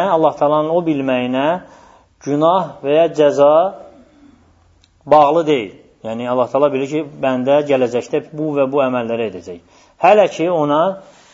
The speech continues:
ona olmadığına görə həmin feil, ona görə ona cəza və ya savab vermir. Nə vaxt verir cəza və savabı? Həmin əməli edəndən sonra. Ona görə şeyx buyurur ki, "Fəth-səvabu vəl-iqab yakunu ba'dəl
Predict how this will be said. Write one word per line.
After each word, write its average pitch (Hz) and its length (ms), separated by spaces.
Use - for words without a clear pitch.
ona 151 220
olmadığına 143 640
görə 131 240
həmin 127 320
feil, 127 220
ona 156 200
görə 143 220
ona 135 240
cəza 143 400
və 131 80
ya 143 160
savab 151 400
vermir. 110 320
Nə 156 180
vaxt 190 200
verir 139 260
cəza 127 300
və 117 100
savabı? 117 460
Həmin 139 320
əməli 123 380
edəndən 104 340
sonra. - 240
Ona 127 160
görə 127 200
şeyx 139 320
buyurur 131 300
ki, 170 180
"Fəth-səvabu 165 720
vəl-iqab 147 480
yakunu 165 400
ba'dəl 156 420